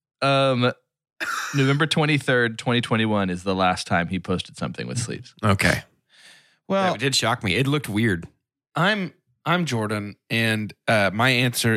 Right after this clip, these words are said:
Speaker 3: is an apology to Dwayne "The Rock" Johnson.
Speaker 1: Like, actually apologizing?
Speaker 3: Yeah. Like an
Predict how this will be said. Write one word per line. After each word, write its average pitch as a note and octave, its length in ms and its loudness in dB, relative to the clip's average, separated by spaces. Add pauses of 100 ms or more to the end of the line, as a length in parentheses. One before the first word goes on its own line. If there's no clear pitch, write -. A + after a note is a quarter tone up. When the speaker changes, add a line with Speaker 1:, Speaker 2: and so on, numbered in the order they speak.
Speaker 3:
is G#2+ 340 0
an A#2 180 0
apology G#2 640 0
to - 140 -4
Dwayne F#2 280 -4
"The F2+ 100 -2
Rock" E2 260 2
Johnson. D#2 480 -4 (1900)
Speaker 1:
Like, D3+ 120 0
actually C#3+ 400 2
apologizing? B2+ 720 0
Speaker 3:
Yeah. F#2 180 0 (1200)
Like D3+ 160 0
an D3 120 -2